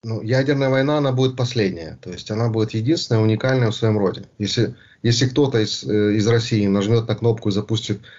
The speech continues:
межконтинентальную баллистическую ракету по Соединенным Штатам, естественно, ответ будет. И, э, ну, все на этом, все закончится. Это не война, это просто уничтожение цивилизации. Поэтому я, на-, например, не вижу,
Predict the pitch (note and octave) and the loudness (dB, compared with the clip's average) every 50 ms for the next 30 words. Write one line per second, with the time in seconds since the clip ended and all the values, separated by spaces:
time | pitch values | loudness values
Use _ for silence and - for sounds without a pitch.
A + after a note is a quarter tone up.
0 | - - A#2 A2 - B2+ B2 B2 B2+ B2 A#2+ B2 C3 A#2+ A2 A2+ G#2+ G#2+ A2 G#2 | -2 0 0 2 4 2 2 2 4 2 4 4 2 2 2 0 0 0 0 0
1 | - A#2+ G#2+ - - A2+ A2 G#2+ - A#2 - A2 G2 - G#2 - - A2 G#2+ A2 | 0 -2 -4 -2 0 0 -2 0 0 -2 -2 -2 -4 -4 -4 -2 0 0 2 2
2 | G#2 G#2 G#2 G2 - C#3 D3 D3 - A2+ G2 G2 G2 C3+ B2+ B2+ B2+ A#2+ A2 G2+ | 2 2 0 0 0 -2 -2 0 0 0 0 2 2 0 0 2 2 2 2 2
3 | - - - - - - - - A2+ A2+ - A#2 A2+ G#2 F#2 G2+ A#2+ D3 E3+ F#3+ | 0 -6 -14 -20 -20 -12 -4 -2 -2 0 2 2 2 2 2 2 2 4 4 2
4 | F#3 F#3+ - - _ _ _ _ _ _ _ _ _ _ A#2+ A2 G#2+ A2 A2 G#2+ | 0 -2 -6 -14 _ _ _ _ _ _ _ _ _ _ 0 2 2 4 4 4
5 | G#2 G#2 G2+ G2+ G2 G2 G2 G2 G2 A#2 A#2 G#2+ F#2+ - - - C2 C2+ C#2+ - | 4 4 2 2 2 2 2 2 4 4 2 2 0 -2 -4 -10 -10 -10 -8 -8
6 | - - - - B2+ C#3+ D3 C3+ B2 B2+ C3 B2 - C3+ B2 C3+ B2+ - A2 G2 | -8 -8 -2 0 2 2 4 2 2 2 0 0 0 0 0 0 0 0 -2 -2
7 | F#2 - - - - - - _ _ _ _ _ A2+ A2 C3 C3+ C#3 C#3+ C#3+ D3 | -2 -4 -6 -10 -10 -12 -18 _ _ _ _ _ -2 0 2 4 4 4 4 2
8 | D3 C#3+ B2+ G2+ F#2 F#2 F#2+ - G2 F#2+ F#2+ F#2+ F#2+ F#2+ F#2+ F#2 - A2+ A#2 A2+ | 2 2 0 0 0 -2 -2 -2 0 0 0 2 2 0 0 0 0 0 0 0
9 | - - G2+ G2+ G2+ F#2+ - - G#2+ G2 A2 G#2+ G#2 G2+ G2 F#2+ - - G2+ F#2+ | 0 0 0 0 0 0 0 0 0 2 2 2 2 2 0 0 0 -2 0 0
10 | G2 F2+ F#2 F2+ F#2+ - - - - - _ _ _ - A2 A2 - B2 A2+ A2+ | 0 0 0 -2 -2 -6 -12 -16 -20 -20 _ _ _ -2 0 0 2 4 4 4
11 | A2+ C3 D3 E3 F3 E3+ D3+ C3+ C3 B2+ B2 B2 B2 A2+ A#2 A2+ G#2 G#2+ A#2 A#2+ | 4 4 2 2 2 0 0 2 2 2 2 2 2 2 2 2 2 2 2 2
12 | A#2+ B2+ C3+ B2+ - A2 G2+ F#2+ - | 2 4 2 2 2 0 -2 -2 -4